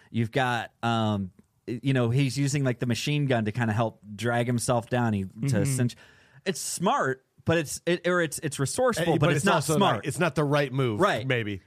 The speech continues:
Speaker 1: He's gotta do something, so he's
Speaker 3: <laughs>
Speaker 1: just trying to find a way to get it done,
Speaker 2: Mm-hmm.
Speaker 1: you know?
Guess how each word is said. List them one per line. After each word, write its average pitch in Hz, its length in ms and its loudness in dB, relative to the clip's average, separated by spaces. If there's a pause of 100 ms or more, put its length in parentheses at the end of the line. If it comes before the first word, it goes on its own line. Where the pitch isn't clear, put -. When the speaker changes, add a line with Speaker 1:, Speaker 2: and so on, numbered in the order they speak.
Speaker 1:
He's 170 200 -2
gotta 185 280 2
do 170 200 0
something, 143 600 0
so 147 220 2
he's 165 200 2
Speaker 3:
<laughs> - 20 -10
Speaker 1:
just 180 200 0
trying 170 340 -2
to 156 40 -4
find 139 240 -2
a 127 60 0
way 123 120 2
to 117 80 0
get 104 140 -2
it 90 140 -12
done, 80 240 -4
Speaker 2:
Mm-hmm. 143 240 0
Speaker 1:
you 117 100 2
know? 104 300 2